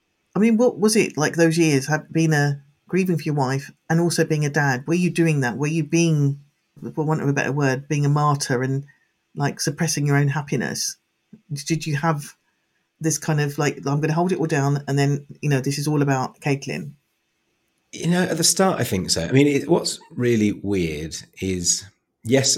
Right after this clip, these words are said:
Speaker 2: I did a bit, but also Caitlin was my saviour as well.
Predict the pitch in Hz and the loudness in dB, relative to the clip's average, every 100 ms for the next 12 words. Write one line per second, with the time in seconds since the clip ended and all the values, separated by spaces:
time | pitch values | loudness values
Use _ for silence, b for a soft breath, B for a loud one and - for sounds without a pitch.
0 | - 98 85 80 76 - 76 76 78 - | -2 -4 -2 -4 -4 -10 -8 -6 -6 -8
1 | - _ 87 - 127 120 95 87 107 104 | -14 _ -10 -2 0 2 0 0 0 0
2 | 92 90 90 85 87 87 85 85 - _ | 0 -2 -2 -2 -2 -2 -2 -4 -10 _
3 | - - - - - - - 98 90 87 | -6 -2 0 -2 0 0 2 2 2 -2
4 | 85 78 73 71 143 143 135 - 170 | -4 -6 -6 -6 -8 -8 -10 -12 -16